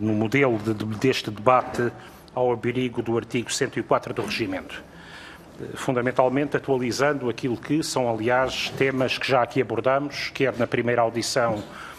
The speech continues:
regular, eh, realizada em fevereiro, quer no debate orçamental que fizemos pouco depois. Esta é já a terceira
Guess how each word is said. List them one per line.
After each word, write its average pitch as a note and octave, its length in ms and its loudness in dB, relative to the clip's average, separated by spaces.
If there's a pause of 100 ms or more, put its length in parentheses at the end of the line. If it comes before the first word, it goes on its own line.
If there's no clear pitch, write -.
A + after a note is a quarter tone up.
(200)
regular, B2 640 6
eh, B2 420 4
realizada A2 560 0
em A2 40 0
fevereiro, C#3 680 4 (460)
quer C3 340 4
no A#2 160 2
debate G#2+ 320 4
orçamental A#2+ 640 2
que - 120 -10
fizemos A#2 480 2
pouco - 220 8
depois. A#2 420 2
Esta G#2+ 240 -2
é G#2+ 60 0
já A#2+ 360 2
a G#2+ 60 0
terceira B2+ 640 4